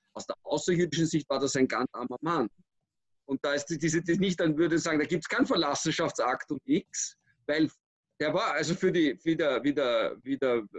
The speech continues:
Mensch von der Sperrrelation dann kommt und sagt, okay, was ist da, was ist aufzuteilen, sagt, na, jede Menge Kinder, aber kein Vermögen, wird der armutshalber abgetan, danke, auf Wiederschauen. Ja, und ni-, wo nichts zu holen ist, dann ist eben auch keine,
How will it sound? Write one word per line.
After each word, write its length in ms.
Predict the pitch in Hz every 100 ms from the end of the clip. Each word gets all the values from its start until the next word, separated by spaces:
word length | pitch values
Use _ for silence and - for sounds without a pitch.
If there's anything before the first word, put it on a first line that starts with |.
| 95
Mensch 300 | 127 156 220
von 120 | 180
der 60 | 147
Sperrrelation 800 | - 151 180 208 202 190 202 202
dann 200 | 196 175
kommt 280 | 180 208 196
und 100 | 190 -
sagt, 340 | 165 165 -
okay, 440 | 151 - 175 208 - _ _ _ _ -
was 240 | 160 -
ist 280 | 175 - -
da, 280 | 120 156 214
was 180 | 185 170
ist 120 | 175
aufzuteilen, 480 | 139 190 202 196 185
sagt, 160 | 190 190
na, 60 |
jede 280 | 165 170 190
Menge 260 | 185 180 175
Kinder, 360 | 202 208 214
aber 140 | 202 196
kein 220 | 180 180
Vermögen, 480 | 202 190 190 170 147
wird 160 | 170 175
der 120 | 135
armutshalber 680 | 156 202 196 156 165 156
abgetan, 580 | 135 - - 208 196 202
danke, 400 | 175 156 180 208
auf 100 | 196
Wiederschauen. 560 | 202 196 170 - 127 110
Ja, 160 | 123 170
und 140 | 170 - _ _ _ _
ni-, 200 | 175 196
wo 100 | 185
nichts 260 | 202 214 -
zu 120 | 196
holen 220 | 170 214
ist, 160 | 240 233
dann 120 | 220
ist 120 | 220
eben 180 | 196 208
auch 180 | 208 -
keine, 480 | 190 202 208 208